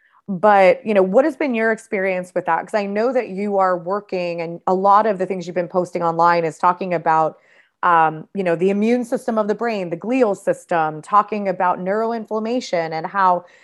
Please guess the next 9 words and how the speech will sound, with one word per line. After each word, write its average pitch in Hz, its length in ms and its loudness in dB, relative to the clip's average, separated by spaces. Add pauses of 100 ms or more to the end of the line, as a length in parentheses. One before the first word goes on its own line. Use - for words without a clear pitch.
(120)
this 233 320 0
can 226 320 0
literally 208 540 0
manifest 180 960 0
in 185 500 -4
mental 190 380 0
health 247 220 2
disorders. 160 720 0
So 180 420 4